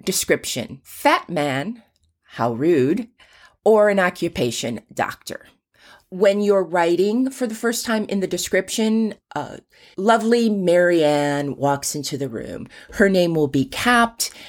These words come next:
and then in the rest of the script, it would be just like a regular name in, uh, lowercase." That is actually just for the actors and for the crew, and everybody just needs to be able to look at a script.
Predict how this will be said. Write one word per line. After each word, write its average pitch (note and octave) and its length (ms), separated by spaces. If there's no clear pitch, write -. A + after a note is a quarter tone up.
and D3 200
then D3 140
in C#3+ 120
the C3+ 60
rest C#3 280
of B2+ 60
the B2 60
script, - 680
it - 180
would A2 180
be G#2+ 540
just - 240
like - 140
a G#2+ 40
regular - 320
name - 200
in, G#2+ 240
uh, A#2 180
lowercase." - 720
That D#4 220
is C4+ 240
actually F3 420
just D3 220
for C3 100
the A#2+ 200
actors G3+ 420
and - 100
for - 120
the - 120
crew, G3+ 640
and C#3 300
everybody G3+ 400
just F3 260
needs E3 380
to D3+ 320
be C#3 360
able C3 280
to A#2+ 260
look G3 280
at E3+ 60
a - 20
script. C#3+ 440